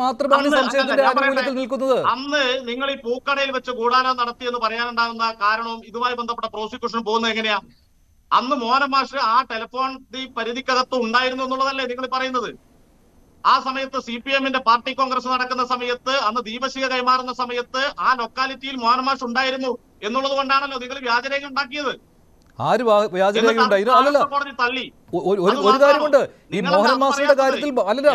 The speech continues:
Speaker 1: മറ്റൊ-,
Speaker 2: വ്യാജരേഖ
Speaker 1: മറ്റൊരിടത്ത് കൂടി
Speaker 2: ഉണ്ടാക്കിയിട്ടുള്ള
Speaker 1: കോടതി
Speaker 2: മനുഷ്യൻ
Speaker 1: പറയുന്നുണ്ട്.
Speaker 2: പറയാത്തത്?
Speaker 1: മറ്റൊരിടത്ത് കൂടി കോ-, കോടതി പറയുന്നുണ്ട്. ഇരുപത്തിയാറ് നാല് രണ്ടായിരത്തി പന്ത്രണ്ടിനും ഒന്ന് അഞ്ച് രണ്ടായിരത്തി പന്ത്രണ്ടിനും ഇടയ്ക്ക്, അല്ല, ആ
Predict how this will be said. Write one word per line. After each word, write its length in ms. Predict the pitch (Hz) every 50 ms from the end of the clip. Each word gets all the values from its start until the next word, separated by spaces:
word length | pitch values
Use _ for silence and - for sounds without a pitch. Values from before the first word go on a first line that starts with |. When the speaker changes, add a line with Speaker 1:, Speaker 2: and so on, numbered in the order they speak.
| 190 202
Speaker 1:
മറ്റൊ-, 240 | 208 262 269 277 262
Speaker 2:
വ്യാജരേഖ 160 | 285 277 226 233
Speaker 1:
മറ്റൊരിടത്ത് 460 | - 285 269 277 285 294 294 294 294 285
കൂടി 120 | 294 294
Speaker 2:
ഉണ്ടാക്കിയിട്ടുള്ള 100 | 285 269
Speaker 1:
കോടതി 200 | 269 277 277 285
Speaker 2:
മനുഷ്യൻ 160 | 294 269 277 277
Speaker 1:
പറയുന്നുണ്ട്. 340 | 294 285 277 277 262 254 214
Speaker 2:
പറയാത്തത്? 400 | 156 - - - _ _ - 180
Speaker 1:
മറ്റൊരിടത്ത് 500 | 208 214 220 269 262 262 277 285 226 285 285
കൂടി 160 | 285 285 294 233 277
കോ-, 100 | 277 254 247 233 240
കോടതി 240 | 254 262 269 285 262 269
പറയുന്നുണ്ട്. 460 | 269 269 277 269 269 254 226 233 180 120 - - _ _ _ _ _ - 156 180
ഇരുപത്തിയാറ് 540 | 220 254 254 247 269 269 269 269 269 277 277 254 254
നാല് 220 | 254 262 269 269 262 254
രണ്ടായിരത്തി 420 | 247 247 254 262 254 226 269 262 233
പന്ത്രണ്ടിനും 440 | 247 254 247 254 254 254 247 269 254 214 202 208
ഒന്ന് 260 | 233 240 254 262 269 262 254
അഞ്ച് 280 | 247 247 233 262 262 247 247
രണ്ടായിരത്തി 420 | 240 240 254 254 254 247 214 254 208 247
പന്ത്രണ്ടിനും 520 | 247 240 233 247 247 240 247 220 262 254 226 - - _ _ _ _ _ _ _ - 180 196
ഇടയ്ക്ക്, 380 | 214 247 262 247 254 277 240 175 107 - - _ _ _ _ _ _ _ _ _ _ _ _ _ - -
അല്ല, 100 | 226 254
ആ 20 | 220